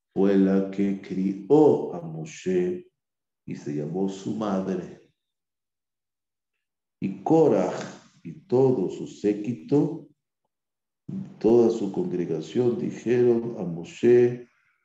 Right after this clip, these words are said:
"Tú tomaste una mujer ajena". Después que murió Eben, estaba Caín, necesitaba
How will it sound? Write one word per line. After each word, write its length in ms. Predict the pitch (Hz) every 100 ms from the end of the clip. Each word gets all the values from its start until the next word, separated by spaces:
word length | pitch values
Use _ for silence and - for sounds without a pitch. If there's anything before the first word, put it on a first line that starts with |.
| _ _ _
"Tú 480 | 139 147 151 - -
tomaste 1000 | - 87 92 101 107 - - 95 92 - -
una 200 | 80 76
mujer 560 | 73 73 - 85 85 87
ajena". 680 | 82 - 82 78 - - _ _ _ _ _ _ _ _ _ _ _ _ _ _ _ _ _ _ _ _ _ _ _ -
Después 500 | - - 110 120 120
que 80 | 98
murió 720 | 95 95 85 92 104 104 - 113
Eben, 760 | 117 120 117 117 117 - - _ _ _ _ _ _
estaba 440 | - 92 95 95 -
Caín, 680 | 98 101 98 78 69 - _ _ _ _ _ _ _ _ _ -
necesitaba 880 | - 78 73 95 101 101 98 -